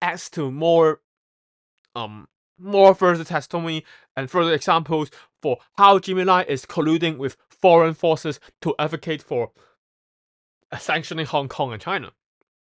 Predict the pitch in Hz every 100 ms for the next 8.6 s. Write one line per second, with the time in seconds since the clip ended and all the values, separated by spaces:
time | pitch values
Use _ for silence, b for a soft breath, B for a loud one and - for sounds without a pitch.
0 | _ _ _ _ _ _ _ _ _ _
1 | _ _ _ - 202 180 165 147 143 208
2 | 196 202 196 151 - - _ 180 - 143
3 | 180 185 202 - 143 - _ _ 185 185
4 | 180 - 214 262 - b b - 143 131
5 | 170 170 - 135 123 127 - 135 117 190
6 | 185 190 139 131 - 160 151 151 - 180
7 | 185 98 113 - - 117 127 120 117 120
8 | 127 _ 196 196 160 95